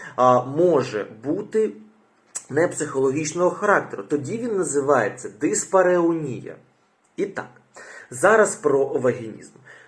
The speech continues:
Ви дізналися, що це непроизвольний спазм м'язів, котрий дівчина або жінка контролювати просто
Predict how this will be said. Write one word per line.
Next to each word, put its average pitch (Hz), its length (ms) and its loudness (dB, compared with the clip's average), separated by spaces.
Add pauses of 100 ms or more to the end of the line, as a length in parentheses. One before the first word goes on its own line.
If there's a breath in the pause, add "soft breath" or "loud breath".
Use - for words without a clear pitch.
Ви 151 180 4
дізналися, 160 560 2
що - 220 -6
це - 440 -2
непроизвольний 143 1400 0 (280 loud breath)
спазм 135 600 2 (100)
м'язів, 135 560 2
котрий 139 560 2
дівчина 139 560 0
або 110 300 -4
жінка 175 380 -4
контролювати 180 800 0 (120)
просто 143 640 0